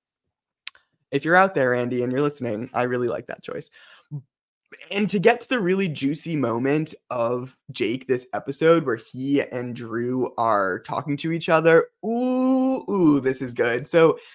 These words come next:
Jake goes to Mama J and pitches Drew. And then Mama J immediately tells Drew, and Drew confronts Jake because he feels like Jake should owe him.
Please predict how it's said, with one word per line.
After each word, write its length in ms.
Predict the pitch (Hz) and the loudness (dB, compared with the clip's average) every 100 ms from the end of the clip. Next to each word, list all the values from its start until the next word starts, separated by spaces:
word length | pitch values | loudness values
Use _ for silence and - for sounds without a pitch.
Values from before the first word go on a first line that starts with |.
| - | 0
Jake 260 | 165 226 | 2 2
goes 440 | 180 170 165 165 - | 4 6 6 2 -4
to 120 | 147 | -2
Mama 260 | 120 110 110 | 0 0 0
J 380 | 165 160 156 123 | 0 2 2 -2
and 140 | 120 | -4
pitches 340 | 135 - 104 | -10 -12 -12
Drew. 440 | - 135 87 67 120 _ _ _ _ _ _ _ - | -12 -8 -6 -8 -12 _ _ _ _ _ _ _ -14
And 80 | 147 | -6
then 60 | |
Mama 220 | 139 139 135 | -4 -4 0
J 220 | 143 139 | 2 2
immediately 600 | 123 127 160 190 175 147 | 0 -2 -2 0 0 0
tells 300 | 143 135 127 | -2 -4 -4
Drew, 340 | 95 73 95 - _ - | -6 -4 -4 -8 _ -8
and 160 | 131 127 | -6 -2
Drew 300 | 127 202 208 | 0 0 -2
confronts 500 | 170 156 135 135 - | -8 -2 -2 -2 -4
Jake 320 | 120 117 - | -4 -4 -4
because 240 | - 117 | -6 -4
he 100 | 120 | -6
feels 340 | 127 131 127 127 | -2 0 0 0
like 240 | 120 120 | -2 -2
Jake 200 | 123 117 | -4 -2
should 220 | - 127 - | -4 -6 -4
owe 180 | 117 101 | -6 -6
him. 400 | 85 92 127 | -8 -10 -10